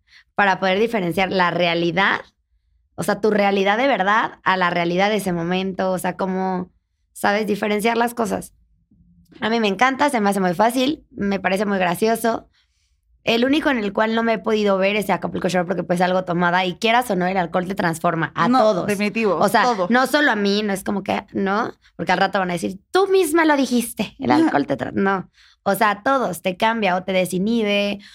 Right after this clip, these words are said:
Speaker 1: o algunos los pone agresivos, o algunos los pone tristes y melacónic-, melancólicos,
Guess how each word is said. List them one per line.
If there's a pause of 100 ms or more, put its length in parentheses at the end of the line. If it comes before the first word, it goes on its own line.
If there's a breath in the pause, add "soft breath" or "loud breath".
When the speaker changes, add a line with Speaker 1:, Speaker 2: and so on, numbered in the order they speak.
(140 loud breath)
Speaker 1:
o
algunos
los
pone
agresivos, (200 loud breath)
o
algunos
los
pone
tristes
y
melacónic-,
melancólicos,